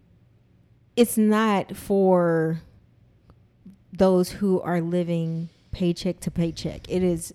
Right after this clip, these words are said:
e-, especially if your paycheck to paycheck is, is basically your housing, your, um, food,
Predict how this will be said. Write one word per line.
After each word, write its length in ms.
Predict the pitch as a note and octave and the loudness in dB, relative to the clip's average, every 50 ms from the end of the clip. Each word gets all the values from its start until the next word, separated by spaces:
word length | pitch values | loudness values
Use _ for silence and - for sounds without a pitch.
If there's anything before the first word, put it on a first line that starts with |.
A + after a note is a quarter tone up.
| _ - | _ -4
e-, 120 | F#3+ F3+ - | -2 0 2
especially 600 | G#3+ G3+ - - B3 B3 B3+ - B3+ A3+ - D#3 | 0 0 2 2 2 2 2 2 0 0 2 2
if 140 | G3+ F#3+ G3 | 0 0 2
your 440 | F#3 G3 F#3+ F#3+ F#3 F3+ F3+ F3+ - - - - - - - | 2 4 6 6 6 4 4 2 -2 -8 -20 -20 -20 -8 -2
paycheck 380 | - G#3 G3 - G#3 F3+ F3+ | 0 0 0 0 -2 -4 -2
to 80 | - F3+ | -4 -4
paycheck 500 | - - F3+ F3 F3 - F#3+ F#3 F#3 - - - | -2 0 -2 0 0 0 0 0 -2 -4 -4 -2
is, 320 | F3+ E3+ D#3+ D#3+ - - - - - _ _ _ _ _ _ _ _ _ _ _ _ _ | 0 0 0 0 -4 -10 -16 -20 -20 _ _ _ _ _ _ _ _ _ _ _ _ _
is 380 | - F3+ F3 E3 D#3+ - - - - - - _ - F3+ | 0 2 2 0 -2 -6 -12 -14 -16 -20 -20 _ -8 -2
basically 460 | E3+ F3 E3+ E3+ - F#3+ F3+ E3+ E3+ | 0 2 2 2 0 -2 0 0 2
your 540 | E3 D#3+ D3+ D#3+ D#3+ D#3 D#3 D#3 - - D3+ - - _ _ _ _ - | 2 0 0 0 0 2 0 -2 -4 -6 -10 -12 -18 _ _ _ _ -10
housing, 720 | - D3+ F#3 F3+ F3 F3+ F3 F3 E3+ E3 D#3+ E3 D#3+ E3 E3+ - _ _ _ - | -4 0 2 4 4 4 4 2 2 2 2 0 0 -2 -4 -8 _ _ _ -8
your, 720 | - D3+ D#3 D#3+ D#3 D#3 D3+ D3 C#3+ C#3 C3+ C3+ C#3 C#3+ - _ - | -2 0 2 2 2 2 2 0 0 -2 -4 -4 -6 -8 -10 _ -6
um, 760 | E3 D#3 D3+ D3+ D3 D3 C#3+ B2+ C3+ C#3+ C#3 C#3+ C#3+ C#3 - _ _ _ _ - E3 D#3 - - _ _ | -4 -4 -4 -4 -6 -8 -10 -12 -12 -14 -14 -16 -16 -18 -20 _ _ _ _ -20 -20 -20 -20 -20 _ _
food, 680 | - B3 B3+ A#3 A3+ G#3+ G#3 G3+ G3 F#3+ F#3+ F#3 F3+ | 4 8 8 10 10 8 8 8 6 6 4 4 2